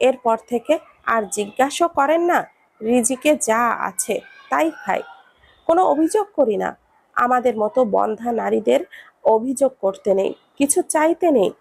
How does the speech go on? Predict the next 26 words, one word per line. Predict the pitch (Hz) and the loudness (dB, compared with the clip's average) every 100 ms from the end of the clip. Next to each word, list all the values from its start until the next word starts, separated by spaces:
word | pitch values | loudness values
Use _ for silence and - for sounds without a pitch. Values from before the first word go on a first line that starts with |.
| _ _ | _ _
সতীনের | - 220 226 226 214 | 0 0 2 2 2
বাচ্চাকে | 202 202 - 208 - | 0 -6 -6 -6 -4
কোলে | 226 - 277 294 | -4 -2 2 4
নিতে | 254 214 196 | 2 0 0
নেই, | 196 - _ _ - 220 | -2 -4 _ _ -10 -2
যদিও | 220 226 339 | 0 2 0
বাচ্চাটা | 349 349 339 339 359 - | 2 0 -2 0 -2 -2
আমার | 226 214 214 214 | -4 -2 0 -2
স্বামীর। | - 214 202 208 202 - _ _ _ _ _ _ - | -2 -4 0 0 0 -6 _ _ _ _ _ _ -6
সে | - 403 | 2 2
যাই | 285 240 214 | 2 0 0
হোক, | 196 - _ _ _ - | -4 -6 _ _ _ -2
চলে | 285 269 254 | 0 2 0
যাব, | 180 - - _ _ _ | -2 -4 -8 _ _ _
আপনাদের | - 240 240 226 247 214 - _ | -6 -4 0 2 2 0 -16 _
জ্বালাতেও | - 202 214 240 349 349 - - _ - | -4 -2 -2 -4 2 2 2 -4 _ -8
আর | 208 202 | -4 -2
আসবো | 180 180 - - | -2 -4 -8 -6
না। | 196 - - _ _ _ - | -4 -4 -8 _ _ _ -6
রাহাতের | 226 240 269 269 247 | -4 -4 -2 -2 2
মনে | 233 269 | 2 0
কি | 285 - | -2 -4
জানি | 294 320 311 | 0 2 2
চলছে, | 311 - 220 220 - 214 - _ _ - | -2 0 0 -2 -4 -6 -8 _ _ -4
কিছু | 285 285 285 | -2 0 -2
টানা | 269 214 214 226 | 0 -4 -4 -4